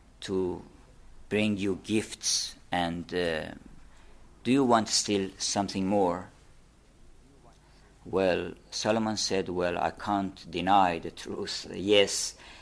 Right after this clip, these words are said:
every time any person comes into my court, I just look at his hand whether he has brought something or not."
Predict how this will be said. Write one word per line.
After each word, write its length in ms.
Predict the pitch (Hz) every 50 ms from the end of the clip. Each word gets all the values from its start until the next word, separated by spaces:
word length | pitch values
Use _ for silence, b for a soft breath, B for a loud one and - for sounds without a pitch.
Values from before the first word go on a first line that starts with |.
| B B B
every 340 | - 127 117 104 131 131 120
time 440 | - - 117 107 110 107 104 104 - -
any 220 | 131 139 143 139
person 580 | 139 - - 120 113 104 - - 104 98 95 -
comes 560 | - - 107 110 110 110 107 95 - - - -
into 280 | 104 101 104 92 - 95
my 200 | 95 95 95 95
court, 500 | - - - - 107 104 85 85 - - - - - - B B B B
I 100 | B 104
just 300 | 101 113 120 123 - -
look 260 | 107 107 123 120 -
at 120 | 113 98 -
his 160 | 95 - -
hand 320 | - 92 101 95 95 98
whether 240 | 95 101 104 104 113
he 120 | 110 110
has 140 | 107 98 95
brought 380 | 78 - 101 98 101 110 110 -
something 400 | - - 95 92 - 98 98 92
or 160 | 82 73 76
not." 340 | 69 65 - - - -